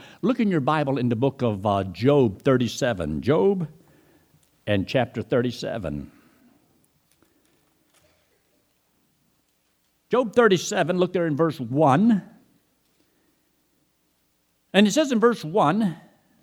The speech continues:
this is on page five hundred ninety-three in a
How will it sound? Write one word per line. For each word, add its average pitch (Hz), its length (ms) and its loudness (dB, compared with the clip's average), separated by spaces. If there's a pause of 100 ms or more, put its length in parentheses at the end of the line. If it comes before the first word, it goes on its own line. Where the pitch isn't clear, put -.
(280)
this 131 160 -8
is 131 80 -6
on 127 180 0
page 120 420 -2 (240)
five 151 220 0
hundred 139 240 -2
ninety-three 135 540 0
in 117 80 0
a 110 180 -2